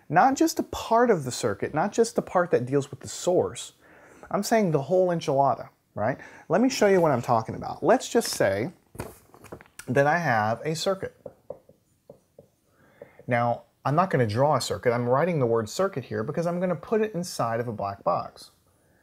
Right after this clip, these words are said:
Now, you don't know what's in here. This could be fifteen current sources in there and twenty-nine resistors, could be thirty-four resistors and three current sources and two voltage sources, all interconnected in weird ways, okay? But the only thing you know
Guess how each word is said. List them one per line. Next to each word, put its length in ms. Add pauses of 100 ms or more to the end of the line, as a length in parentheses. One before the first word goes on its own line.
(440)
Now, 80
you 160
don't 180
know 140
what's 220
in 160
here. 260 (420)
This 200
could 220
be 280
fifteen 540
current 300
sources 400
in 140
there 400
and 120
twenty-nine 460
resistors, 640
could 240
be 360 (400)
thirty-four 760
resistors 720
and 320
three 160
current 340
sources 380
and 100
two 160
voltage 340
sources, 180
all 320
interconnected 600
in 160
weird 240
ways, 360 (440)
okay? 280 (320)
But 120
the 140
only 240
thing 240
you 160
know 320